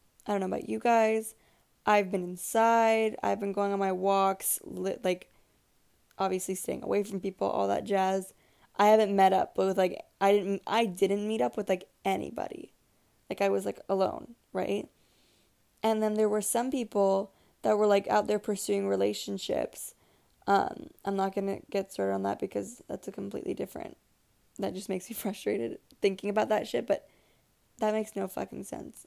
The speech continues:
I'm sorry, I'm, like, forgetting what I'm trying to say. Re-, disregard what I just said, like, the last <laughs> twenty seconds. Um, but anyways, some people were pursuing relationships, some people were doing this,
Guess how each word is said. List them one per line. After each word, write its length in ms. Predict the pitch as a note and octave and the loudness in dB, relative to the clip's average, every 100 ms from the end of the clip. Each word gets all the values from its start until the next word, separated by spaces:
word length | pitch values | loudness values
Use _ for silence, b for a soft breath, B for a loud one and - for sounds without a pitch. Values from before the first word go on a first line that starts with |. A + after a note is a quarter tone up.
| - | -10
I'm 100 | F#3+ | -8
sorry, 280 | F#3+ F#3 F#3+ | -4 -4 -4
I'm, 100 | G3+ | -4
like, 280 | F#3+ - _ _ _ _ _ _ _ _ _ _ _ _ | -6 -8 _ _ _ _ _ _ _ _ _ _ _ _
forgetting 420 | - G3+ G3 F#3+ F#3 | -6 -4 -2 -2 -2
what 100 | G3+ | -4
I'm 100 | G3 | -6
trying 160 | G#3 | -6
to 60 | G3+ | -6
say. 240 | - - - b b b b b _ _ _ _ _ - | -8 -8 -12 b b b b b _ _ _ _ _ -14
Re-, 220 | G3 G#3+ | 0 2
disregard 460 | G#3+ A3 A3 G#3 G3+ | 2 0 4 6 6
what 100 | G3 | 6
I 60 | |
just 260 | F#3 G3 - | 2 -2 -2
said, 240 | - - - | -4 -4 -4
like, 160 | F#3 | -4
the 60 | F#3+ | -2
last 300 | F#3+ F#3+ - | -2 -2 -6
<laughs> 40 | |
twenty 160 | A3+ A#3 | -6 -2
seconds. 580 | - A#3+ - - - - b b b - | 0 -2 -6 -10 -14 -20 b b b 0
Um, 480 | G3+ G3 F#3+ F#3 G#3 _ _ _ _ _ _ - G#3 | 2 4 2 -4 -8 _ _ _ _ _ _ -18 -2
but 80 | G#3 | 0
anyways, 400 | G#3+ G3+ F#3+ - b b b | 2 0 -2 -6 b b b
some 240 | - - A3 | -2 0 2
people 200 | A3+ G#3+ | 0 2
were 120 | G#3 | 0
pursuing 360 | G#3 G3 G3+ G3 | 0 -4 -2 0
relationships, 580 | G3+ A3 A3+ G#3+ G#3+ | 2 0 -2 -4 -2
some 120 | G#3+ G3+ | -2 -6
people 180 | G3+ | -4
were 60 | G3 | -2
doing 280 | F#3+ F#3+ F#3 | -2 -4 0
this, 380 | A3+ A3+ A3 | 2 2 0